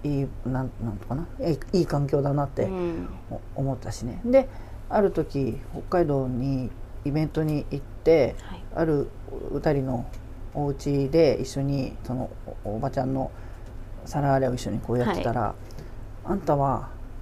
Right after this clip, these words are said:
Speaker 1: ちょっと言い方ちょっと違ったかもしれないけど、シャモみたいな顔してんのに、アイヌのことやってて楽しいのかい？」って言われたの。
Speaker 2: うん。
Speaker 1: 私めっちゃショックだったけど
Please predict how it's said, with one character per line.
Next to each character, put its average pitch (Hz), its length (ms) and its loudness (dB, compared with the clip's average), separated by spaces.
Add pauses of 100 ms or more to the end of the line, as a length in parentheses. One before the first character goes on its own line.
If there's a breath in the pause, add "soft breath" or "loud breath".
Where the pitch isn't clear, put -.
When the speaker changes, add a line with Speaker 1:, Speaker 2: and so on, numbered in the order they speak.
(640 loud breath)
Speaker 1:
ち - 100 -8
ょ - 20 -8
っ - 20 -8
と - 80 -4
言 156 120 0
い - 20 -4
方 185 320 -6
ち - 160 -8
ょ 180 40 -4
っ - 20 -10 (140)
と 175 60 -4
違 170 60 0
っ 170 40 -2
た - 120 -6
か 160 60 -4
も 147 100 -4
し - 60 -8
れ 151 40 -6
な 147 60 -4
い - 20 -8
け 139 80 -6
ど、 113 60 -10 (600 loud breath)
シ - 120 -10
ャ 175 80 2
モ 180 100 4
み 180 80 2
た 180 100 2
い 160 40 4
な 160 80 2
顔 156 160 -2
し - 80 -6
て 170 100 2
ん 160 60 2
の 143 80 2
に、 135 320 0 (400)
ア 170 80 -4
イ 180 40 0
ヌ 160 140 0
の 143 100 -2
こ - 140 -10
と 143 120 -4
や 139 120 6
っ 139 40 2
て 143 180 0
て - 120 -2
楽 196 180 6
し - 80 2
い 220 60 8
の 190 100 8
か 185 120 8
い？」 220 40 4
っ - 20 0
て - 260 0 (140)
言 127 80 0
わ 131 80 4
れ 131 40 -2
た - 140 -2
の。 - 80 -4
Speaker 2:
う 226 60 -2
ん。 214 440 2 (480 loud breath)
Speaker 1:
私 214 200 6
め 214 120 10
っ 220 60 6
ち - 80 8
ゃ 277 60 12
シ 330 100 10
ョ 311 40 12
ッ - 60 0
ク - 120 10
だ 156 60 12
っ 135 40 2
た 127 140 2
け 123 100 0
ど 139 340 6